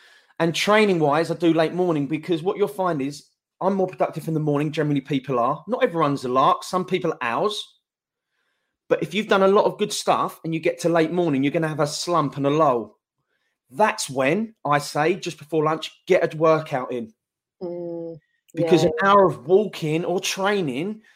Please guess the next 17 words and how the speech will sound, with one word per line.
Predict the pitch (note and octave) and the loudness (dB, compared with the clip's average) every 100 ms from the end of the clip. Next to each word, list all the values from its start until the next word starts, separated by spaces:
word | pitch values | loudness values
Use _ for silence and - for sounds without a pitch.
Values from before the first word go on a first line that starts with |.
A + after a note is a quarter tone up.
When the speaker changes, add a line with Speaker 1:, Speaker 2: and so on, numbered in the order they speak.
| _ _ | _ _
Speaker 1:
the | E3 E3+ | -2 -2
endorphin | D#3+ G3+ G3+ G3+ F#3+ | 4 4 4 2 0
release | F3+ F#3 - | 4 4 2
from | F3 | -2
exercise, | F#3+ - D3 - C3+ D3+ D3+ | -2 -4 -10 -8 -4 -4 -4
the | D#3+ | -4
movement, | F3+ G#3+ G#3 D#3+ E3+ | 0 0 0 -2 -4
what | - | -2
it | |
does | E3+ D#3+ | -4 -4
for | D#3 | -6
your | D#3 | -6
posture | - F#3+ G3 - D3 | -6 -8 -8 -8 -6
and | |
your | D#3 D#3+ | -4 -2
energy | G#3 D#3+ D3 | -2 0 0
levels, | B2+ A#2 C#3 A3 - - | -2 0 -2 -2 -6 -14